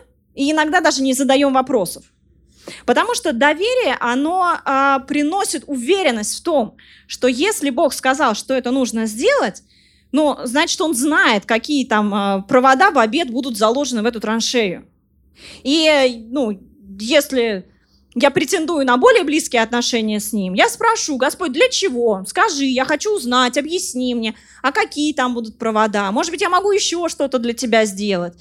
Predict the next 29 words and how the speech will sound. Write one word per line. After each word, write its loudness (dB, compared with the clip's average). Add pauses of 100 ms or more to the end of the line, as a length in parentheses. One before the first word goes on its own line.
(420)
Да, 4
мы -2
в-, 0
можем -2
выстраивать 0
взаимоотношения. -8 (720)
А, 2
если 0
у 2
меня -2
нет 0
амбиций 0
на -2 (600)
более 6
близкие -2
взаимоотношения, -2
я 0
просто -2
делаю 2
и -4
делаю. -2 (760)
А, 2
а 4
если 0
я 2
чувствую -4
себя, 2
что -4 (140)
мною 0